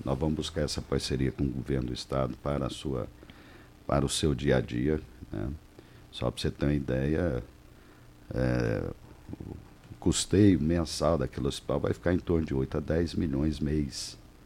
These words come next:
É um, e vamos atender uma população muito grande. Então, nós vamos buscar junto ao governo do Estado essa parceria pra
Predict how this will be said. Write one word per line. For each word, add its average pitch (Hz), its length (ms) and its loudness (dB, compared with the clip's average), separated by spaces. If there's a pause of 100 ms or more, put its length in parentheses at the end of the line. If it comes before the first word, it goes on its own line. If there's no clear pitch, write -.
(800)
É - 60 -6
um, 62 300 -4 (240)
e 60 160 -2
vamos 65 260 4
atender 69 380 2
uma 64 140 2
população 62 580 -2
muito 64 220 -2
grande. 57 220 0
Então, 64 160 0
nós 82 120 4
vamos 85 160 4
buscar 73 300 2
junto 71 240 0
ao 71 40 2
governo 69 340 0
do - 60 -4
Estado 80 320 2
essa 87 200 2
parceria 80 600 2
pra 73 300 0